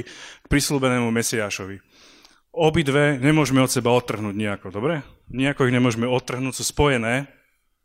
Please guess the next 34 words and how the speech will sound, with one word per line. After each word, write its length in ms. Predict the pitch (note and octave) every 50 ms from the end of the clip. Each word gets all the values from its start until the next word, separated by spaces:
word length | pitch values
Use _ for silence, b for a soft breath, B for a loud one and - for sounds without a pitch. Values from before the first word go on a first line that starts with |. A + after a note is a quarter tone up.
| - - -
a 80 | - -
preto, 480 | - C#3 C#3+ C#3 - D3 C#3 C#3+ B B B B B B B B B
e, 160 | A#2+ A2+ A2+
vo 160 | A2+ C3+ D3+ -
svetle 560 | - D3+ C3+ - - B2+ B2+ C#3 C#3+ C#3+ C#3 - _ -
tej, 400 | B2+ A#2 A#2 A2+ A2+ A#2 A#2 _ _ _ _ _ - -
vo 80 | B2+ C3
svetle 640 | C3+ - - C#3+ - C3 A#2+ A#2 A2+ A#2 A2 - _ _
evanjelia, 800 | - - C#3+ C#3 C3+ B2 A#2 A2 A2+ A#2 B2+ C3+ D3 D3+ D3+ - _ _
alebo 300 | - A#2 A2+ G#2+ A2 G#2+
vo 80 | A#2+ A#2+
svetle 320 | - - B2 - A#2+ G#2+
toho, 240 | - C3 A#2+ A#2+ A2+
č-, 100 | - C3 B2 C3 B2+ B2 G2+
že 160 | G2+ A#2+ A2 A2 G#2+ - B B B B B B B B
už 220 | B B2 - - -
poznáme 400 | D3+ D3 C#3 D3+ C#3 B2+ B2 -
Krista, 500 | - C3 C#3+ - - - C#3+ C3+ C3+ C3+ B2
že 80 | A2 -
poznáme 400 | - B2+ B2 C#3 C3 B2+ B2 A#2+
Ježiša, 320 | A#2+ A#2 - B2+ A2 A2+
že 60 | A2+ A2+
máme 240 | A#2 C3 C3 B2+
novú 160 | B2+ B2 A#2+ A#2
zmluvu, 240 | A2+ A#2+ A#2+ A2
sa 80 | - B2
môžeme 240 | A#2+ B2 B2+ C3 A#2+
pozerať 400 | - C3 A#2+ B2 A#2+ A2+ - -
stále 320 | - - B2+ B2+ B2+ B2+
na, 320 | A#2+ A#2+ A2+ A2+ G2+ B B B B B B B B B B B B B B
na, 260 | - G#2+ G#2+ A2 A2 G#2+ G#2+ G#2 G#2 G#2 G#2 G#2+ - - _ _ _ _ _ _ _ _ _ _ _ _ _ _ _
na 120 | - A#2+ A#2+
tú 80 | - B2
starú 260 | - - C3 B2+ B2